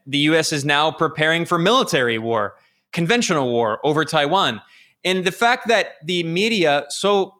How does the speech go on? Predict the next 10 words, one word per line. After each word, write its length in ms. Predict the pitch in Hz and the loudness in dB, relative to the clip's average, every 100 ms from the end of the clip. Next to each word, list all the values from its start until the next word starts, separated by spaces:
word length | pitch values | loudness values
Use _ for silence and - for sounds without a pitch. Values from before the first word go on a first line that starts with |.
| _ | _
casually 800 | - 175 226 190 151 120 110 104 _ _ _ | -4 0 0 0 -2 -2 -4 -8 _ _ _
refers 480 | 156 151 196 226 226 | -4 0 2 2 0
to 340 | 214 190 165 - _ | 0 2 0 -4 _
this 240 | 151 165 - - | -4 -4 -4 0
island 540 | 170 202 180 151 143 156 | 2 2 2 0 -4 -2
with 220 | 151 151 | -2 0
over 240 | 170 170 170 | 0 0 -2
twenty 360 | - 190 208 | -2 0 2
million 340 | 190 180 160 139 | 2 0 0 -2
people 580 | 185 170 131 110 - | -4 0 0 0 -6